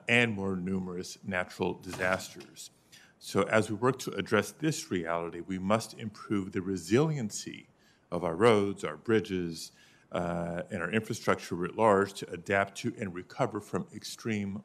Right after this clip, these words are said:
weather events. I know Governor Whitmer is no longer with us, but, uh, uh, she in her written testimony spoke to many of the roads that were washed out due to recent floods in Michigan. So let me just address this question then to Commissioner Sheehan,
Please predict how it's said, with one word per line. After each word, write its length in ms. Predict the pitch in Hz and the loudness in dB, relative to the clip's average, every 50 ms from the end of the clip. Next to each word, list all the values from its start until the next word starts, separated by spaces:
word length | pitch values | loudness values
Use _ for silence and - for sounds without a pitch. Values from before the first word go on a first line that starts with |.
| _ - | _ -10
weather 420 | 92 92 92 87 - 90 90 - - | -6 -6 -4 -4 -4 -4 -4 -4 -4
events. 600 | 98 85 - 95 90 82 - - - - - - _ - - - - - _ _ - | -6 -6 -4 -4 -4 -4 -6 -8 -12 -14 -14 -14 _ -20 -20 -20 -20 -20 _ _ -2
I 40 | 92 | -2
know 120 | 90 90 | 0 4
Governor 360 | 87 117 107 104 101 98 95 | 6 8 8 8 6 2 2
Whitmer 280 | 92 104 117 - - 110 | 2 2 2 2 0 -2
is 140 | 98 90 101 | -2 -2 0
no 120 | 104 98 | 0 2
longer 280 | 92 95 92 87 90 92 | 2 2 0 0 -2 0
with 300 | 87 107 117 113 - 110 | 4 6 6 6 6 6
us, 180 | 107 104 - | 4 4 2
but, 320 | 82 90 90 - - - - | -2 -2 -2 -2 -4 -4 -2
uh, 180 | 90 85 82 78 - _ _ - - _ _ _ - | -2 -2 -2 -4 -10 _ _ -20 -20 _ _ _ -2
uh, 140 | 90 87 80 | -2 -2 -2
she 240 | - - - 117 | -2 0 0 0
in 200 | - - 92 90 | 0 0 -2 -4
her 360 | - - 127 123 123 120 120 113 | -2 4 6 8 8 8 6 4
written 300 | - - 101 - - 101 | 2 -2 -4 -4 -6 -8
testimony 720 | - - 101 90 - - - 101 90 90 92 87 90 85 | -4 0 0 0 0 -2 -4 -4 -2 -2 -2 -2 -4 -6
spoke 380 | - - - 104 92 87 87 - | -8 -6 -2 0 0 0 -2 -6
to 440 | - - - 101 90 87 87 85 85 - - - - _ _ - | -10 -8 -4 -4 -2 -2 -2 -4 -6 -10 -18 -20 -20 _ _ -6
many 600 | 101 98 95 92 95 92 92 92 92 90 92 - - - - | -2 -2 0 0 0 -2 -2 -2 -4 -4 -6 -6 -8 -6 -2
of 280 | 101 98 92 87 82 | 0 0 0 -2 -4
the 220 | 90 95 87 90 - | -4 -4 -4 -4 -4
roads 480 | - - 98 104 120 147 147 117 95 92 | -4 0 4 6 6 6 6 4 0 -2
that 140 | 104 - - | -2 -2 -2
were 60 | 90 | -4
washed 400 | 82 85 82 87 - - - - | -4 -4 -4 -4 -4 -6 -6 -6
out 240 | 82 78 80 - - _ _ - 95 | -6 -4 -6 -8 -10 _ _ -8 -6
due 120 | 98 95 | -4 -4
to 100 | 90 92 | -2 -4
recent 380 | 85 92 90 - - 101 87 - | -4 -4 -4 -4 -4 -6 -6 -4
floods 300 | - 87 85 82 - 90 | -4 -4 -4 -4 -4 -6
in 140 | 82 85 | -6 -4
Michigan. 580 | 98 120 117 - - - 85 92 82 80 80 - - - - - - - - _ - | -2 -2 -2 -4 -6 -8 -8 -8 -8 -8 -10 -12 -16 -20 -20 -20 -20 -20 -20 _ -8
So 160 | - - 135 | -2 0 2
let 100 | 147 147 | 2 2
me 80 | 143 127 | 2 0
just 180 | 123 - - | -2 -4 -6
address 300 | 117 98 - 101 101 101 | -4 0 0 0 2 0
this 180 | - 104 101 - | -2 -6 -6 -6
question 480 | - - 98 98 92 - - 95 90 | -4 -2 -2 0 0 -2 -6 -6 -6
then 200 | 85 90 85 80 | -6 -6 -8 -8
to 180 | - - - 98 | -8 -8 -8 -8
Commissioner 640 | 92 - - 98 87 85 - - - 92 85 85 87 | -8 -8 -8 -8 -8 -8 -8 -8 -8 -6 -6 -6 -6
Sheehan, 680 | - - - 135 135 127 - - 101 87 82 80 82 82 | -6 -6 -4 -4 -4 -4 -4 -6 -6 -6 -6 -6 -8 -10